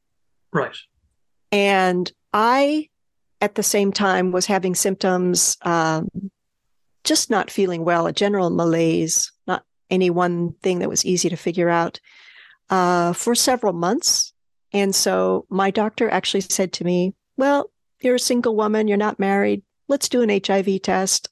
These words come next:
Speaker 2: 'cause I don't know what else to do." And that was why he tested me.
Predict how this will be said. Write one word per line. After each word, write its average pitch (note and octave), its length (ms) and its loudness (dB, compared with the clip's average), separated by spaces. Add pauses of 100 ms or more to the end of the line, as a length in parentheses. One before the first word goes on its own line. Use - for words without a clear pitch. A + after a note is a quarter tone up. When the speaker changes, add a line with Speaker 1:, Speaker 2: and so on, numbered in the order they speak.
Speaker 2:
'cause F#3+ 180 0
I G3 100 4
don't G3 120 2
know F#3+ 100 2
what F#3 120 0
else E3+ 180 -2
to - 100 -10
do." D3 340 -2 (880)
And F3+ 480 2 (180)
that G3 220 0
was F#3 240 0
why F3+ 440 0
he F3+ 260 -6
tested F#3 400 -4
me. C4+ 240 -2